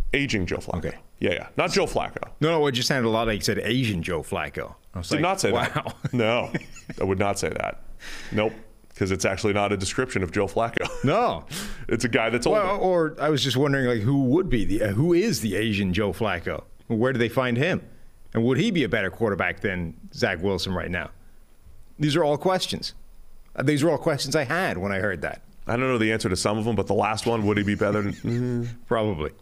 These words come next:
Speaker 2: Yeah.
Speaker 1: On the other side, uh, I mean, it's not like New England fans are talking awesome about their offense. It was different, though, right? The Jets couldn't even gain a yard.
Speaker 2: Yeah.
Speaker 1: The Patriots actually moved the ball a bunch,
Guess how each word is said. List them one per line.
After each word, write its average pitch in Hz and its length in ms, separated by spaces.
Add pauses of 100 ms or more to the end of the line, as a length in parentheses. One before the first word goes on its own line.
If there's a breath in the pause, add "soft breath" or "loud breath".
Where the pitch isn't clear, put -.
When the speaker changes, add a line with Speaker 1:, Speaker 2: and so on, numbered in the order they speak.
(560)
Speaker 2:
Yeah. 95 200 (600 soft breath)
Speaker 1:
On 113 80
the 120 100
other 151 160
side, 123 460
uh, 98 320 (340)
I 117 40
mean, 107 120
it's 98 80
not 113 120
like 107 120
New 101 160
England 107 260
fans 92 300
are 90 240 (540)
talking 98 400 (100)
awesome 98 320
about 92 240
their 101 200
offense. 92 380
It 120 100
was 113 120
different, 117 380
though, 87 100
right? 107 220
The 104 60
Jets 156 260
couldn't 151 200
even 113 160
gain 117 200
a 101 40
yard. 92 600
Speaker 2:
Yeah. 82 260 (280 loud breath)
Speaker 1:
The 120 80
Patriots 139 440
actually 120 280
moved 135 320
the 131 80
ball 87 480 (200)
a 110 80
bunch, 104 600